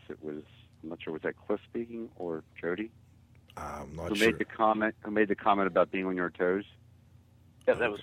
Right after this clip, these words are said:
Speaker 3: that was me, Paul.
Speaker 1: I'm
Speaker 2: That,
Speaker 1: sorry?
Speaker 2: that was Paul.
Speaker 1: Paul, I'm sorry. Aga-, again, I, I jumped in this thing late. So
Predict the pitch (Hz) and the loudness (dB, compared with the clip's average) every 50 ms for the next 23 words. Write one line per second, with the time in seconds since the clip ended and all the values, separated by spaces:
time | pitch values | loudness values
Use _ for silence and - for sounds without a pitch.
0 | - - 120 120 120 113 - 98 80 - - - - - - - - - - - | -2 0 2 2 2 2 -2 -8 -10 -8 -8 -10 -12 -12 -12 -18 -20 -20 -20 -20
1 | - - - - - - - - - - - 92 - - 92 95 90 82 76 92 | -20 -20 -20 -20 -20 -20 -20 -20 -12 -6 -6 -4 2 4 4 4 4 2 -4 -6
2 | 92 92 90 - - - 107 82 69 - - - _ - - - - - - - | -4 -4 -6 -4 4 4 4 4 4 -2 -10 -20 _ -20 -20 -20 -20 -20 -20 -20
3 | - - - - - - 302 285 143 117 113 127 135 - - - 95 82 85 87 | -20 -20 -16 -2 4 8 10 10 10 10 8 4 4 2 -2 0 2 4 4 2
4 | 87 92 101 87 90 101 98 92 87 85 85 - 85 90 90 - - - - 107 | 2 0 -2 -2 2 4 4 4 4 2 0 2 0 -2 -2 -4 -12 -6 -4 -4
5 | 92 - - 90 82 73 - - 85 82 80 80 80 78 78 78 78 - - - | -4 -4 -6 -10 -10 -10 -10 -8 -8 -6 -6 -4 -2 -2 -2 -2 -4 -10 -20 -20
6 | - - - - - - - - - - - - - - - - - - - - | -20 -20 -20 -20 -20 -20 -20 -20 -20 -20 -20 -20 -20 -20 -20 -20 -20 -14 -4 0
7 | 95 85 82 80 | 2 4 4 2